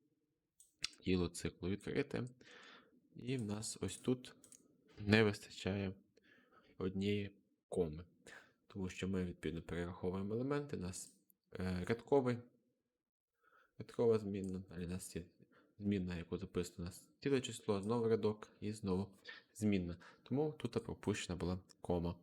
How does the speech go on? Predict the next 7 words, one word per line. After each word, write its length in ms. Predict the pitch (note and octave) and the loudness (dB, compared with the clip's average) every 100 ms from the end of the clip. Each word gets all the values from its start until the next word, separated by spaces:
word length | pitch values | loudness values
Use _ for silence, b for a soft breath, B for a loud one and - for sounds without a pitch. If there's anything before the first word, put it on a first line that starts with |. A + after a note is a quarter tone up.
| B B _ | B B _
Давайте 260 | A2+ A2+ - | 6 6 4
спробуємо 420 | - G2+ F2+ E2+ | 0 2 2 0
запустити. 580 | F2 B2 - C3 - B2 - - _ _ _ _ _ _ _ - _ _ B B B B B B B B _ _ _ _ _ _ _ _ _ | -2 -4 0 0 0 -4 -8 -20 _ _ _ _ _ _ _ -20 _ _ B B B B B B B B _ _ _ _ _ _ _ _ _
Програма 340 | - A2+ G#2+ G2+ | 8 10 10 8
скомпілювалася 680 | - A#2 C3+ D#3+ D#3+ C#3+ - | 4 2 4 8 8 8 2
і 120 | D3 | 0
просить 480 | - B2+ C3 B2+ | 4 6 6 2